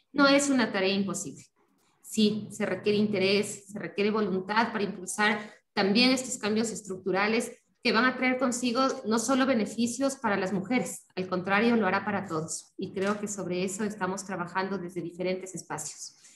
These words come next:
Justamente este conversatorio es la, es la muestra de aquello, de esa voluntad que existe por parte de, de, de distintos organismos, eh, y es por eso que quiero yo, eh,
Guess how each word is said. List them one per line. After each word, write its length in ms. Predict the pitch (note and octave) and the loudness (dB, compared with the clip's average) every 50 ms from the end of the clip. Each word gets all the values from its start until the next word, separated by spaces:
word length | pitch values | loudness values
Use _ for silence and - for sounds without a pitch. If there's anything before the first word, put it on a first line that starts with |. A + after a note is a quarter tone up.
| - _ _ _ _ _ - | -20 _ _ _ _ _ -2
Justamente 720 | - A#3 A3+ - C#4 A#3 A3+ A#3+ C4 B3 - C4+ A#3+ A3 | -2 0 2 2 4 6 6 6 6 4 4 4 4 4
este 220 | A3 A3 - A3 | 2 2 -2 -2
conversatorio 840 | - G3+ F3+ F3+ - - F#3 - - A#3+ C#4+ C#4+ D4 D4 C4+ C4+ - - | -2 -2 -2 -2 -4 -6 -8 -2 0 2 4 4 4 4 2 0 -2 -4
es 140 | G3+ G3 G3+ | -2 -2 0
la, 240 | G3+ F#3 F#3 - - | 0 -2 -2 -4 -2
es 240 | G3 G3 G3 G3 - _ _ _ _ _ _ | -2 -2 -2 -4 -10 _ _ _ _ _ _
la 140 | - F#3+ F#3 | -2 0 2
muestra 420 | F#3 G3 G#3 A3+ A3+ - A#3 G3 | 2 4 4 2 2 0 0 0
de 60 | F#3+ F3+ | 0 0
aquello, 400 | E3+ - - D#3 - - - _ _ - | 0 -2 -4 -6 -6 -8 -16 _ _ 0
de 140 | F3+ F#3 | 2 4
esa 180 | F#3+ F#3+ G3+ A3 | 4 4 2 0
voluntad 560 | G3 G#3 G3+ G3 F#3+ G3 G3 G#3 A3 A3+ A3+ | 0 0 0 0 0 0 0 2 2 2 2
que 80 | A3+ G#3+ | 0 -2
existe 480 | F#3+ - - - A#3+ A#3+ A#3+ - B3+ | -6 -6 -4 -2 -2 -2 -2 -2 -4
por 240 | - - F#3 F3+ - | -4 -4 -4 -4 -2
parte 260 | - F#3+ - - A3 | -2 -4 -2 -2 -4
de, 240 | F3+ E3 E3 - - - _ _ _ - | -4 -4 -6 -8 -10 -16 _ _ _ -2
de, 300 | E3+ E3 E3 E3+ - - - - _ _ | -2 -2 -2 -4 -8 -14 -20 -20 _ _
de 100 | - G#3+ | -4 -2
distintos 560 | F#3 F#3+ - - - A#3+ B3+ B3+ B3+ C4 - - | 0 0 -2 0 2 4 4 4 4 2 0 0
organismos, 720 | - F3+ F#3 F3+ F#3 G3+ A#3 A#3+ - C4+ B3+ B3+ - - - - - - - - - - | 0 0 0 0 2 2 2 2 2 2 2 2 2 0 -4 -8 -8 -10 -10 -10 -4 0
eh, 500 | F#3 F#3 F3+ F3 F3 F3 F3 E3+ E3+ F3 | 2 2 4 2 2 0 0 -2 -4 -6
y 200 | - G3 F#3+ G3 | -4 -2 -2 0
es 100 | G3 G3 | -2 -2
por 180 | - A3 G#3 G#3 | -2 0 2 2
eso 280 | A3+ A3 G#3+ A#3+ A3+ | 4 2 2 -2 -4
que 160 | - E3 - | -6 -8 -4
quiero 260 | - G#3 G3+ G3+ G#3 G3+ | 0 2 4 4 4 2
yo, 460 | F#3+ G3+ G3+ G3 G#3 A3 A#3 G3+ - - | 2 2 2 4 4 4 4 2 2 0
eh, 340 | F#3+ F3 F3 E3+ E3+ - | 0 0 -2 -2 -4 -10